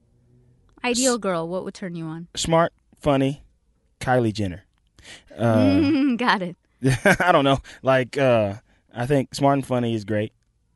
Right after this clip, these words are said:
Speaker 2: Uh, I also think, like, a person who, this sounds, no, I can't say that. But, like, smart and funny is so cliche to say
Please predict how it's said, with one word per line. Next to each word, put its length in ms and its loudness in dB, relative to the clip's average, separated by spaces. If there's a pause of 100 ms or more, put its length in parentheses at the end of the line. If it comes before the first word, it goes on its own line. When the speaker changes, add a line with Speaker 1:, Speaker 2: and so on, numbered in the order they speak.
(260)
Speaker 2:
Uh, 400 -4 (420)
I 120 -6
also 240 0
think, 260 -6
like, 340 -12 (460)
a 80 -8
person 280 2
who, 300 2 (1500)
this 140 -8
sounds, 380 -8 (160)
no, 260 -10 (240)
I 60 -20
can't 200 -6
say 140 -6
that. 180 -6 (240)
But, 220 0
like, 380 -2 (1300)
smart 280 2
and 80 -4
funny 180 4
is 100 2
so 160 6
cliche 540 4
to 100 4
say 360 0